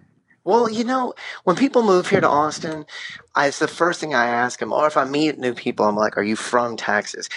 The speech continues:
And you don't have to be from Austin, but are you from, 'cause, like, I feel like you get to live in Austin if you paid your fucking dues and if you're from Texas and you dealt with all the bullshit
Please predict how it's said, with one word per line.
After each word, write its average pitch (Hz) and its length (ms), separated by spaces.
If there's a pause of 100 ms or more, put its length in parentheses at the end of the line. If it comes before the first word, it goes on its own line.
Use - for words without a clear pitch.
(180)
And 208 100
you 247 60
don't 285 80
have 294 80
to - 80
be 190 100
from - 160
Austin, 110 500
but 101 120
are 117 120
you 127 140
from, 147 560 (280)
'cause, 160 140
like, 160 280 (340)
I 160 80
feel 240 200
like 226 140
you 156 120
get 147 360
to 147 100
live 131 180
in 117 80
Austin 113 500
if 95 180
you 117 80
paid - 360
your 120 80
fucking - 480
dues 107 420
and 117 160
if 107 140
you're 101 80
from 110 560
Texas 98 640
and 107 160
you 110 120
dealt 120 260
with 127 180
all 117 180
the 139 100
bullshit 123 920